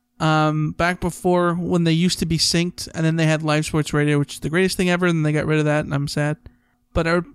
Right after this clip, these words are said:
take the radio of the games, I'd listen to, to Pete Arbogast. But, um, I had this, this radio that had A M and F M, and it even had T V stations, so sometimes I'd hop over and I'd listen to, to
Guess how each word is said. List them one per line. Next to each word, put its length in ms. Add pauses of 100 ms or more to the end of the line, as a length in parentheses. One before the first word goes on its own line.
(460)
take 220
the 100
radio 200
of 60
the 60
games, 280
I'd 140
listen 300
to, 160
to 400
Pete 220
Arbogast. 680 (1160)
But, 240
um, 520
I 120
had 240
this, 320 (180)
this 380 (280)
radio 340
that 140
had 280
A 220
M 160
and 100
F 200
M, 260
and 120
it 60
even 180
had 180
T 140
V 120
stations, 440
so 60
sometimes 440
I'd 120
hop 240
over 260
and 100
I'd 200
listen 340
to, 300 (460)
to 240